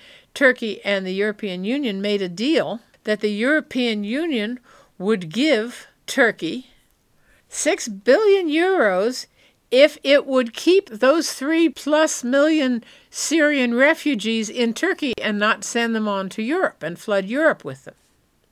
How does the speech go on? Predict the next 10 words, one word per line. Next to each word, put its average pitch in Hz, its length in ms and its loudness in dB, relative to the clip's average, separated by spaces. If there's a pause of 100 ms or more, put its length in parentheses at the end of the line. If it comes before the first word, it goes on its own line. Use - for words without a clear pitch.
(260)
The 254 220 -4
E 339 120 6 (180)
U 254 180 2
also 277 560 2
promised 190 580 -2
Turkey 185 520 -4 (120)
visa-free 330 840 0
travel 254 480 2
to 226 160 -6
Europe 214 460 2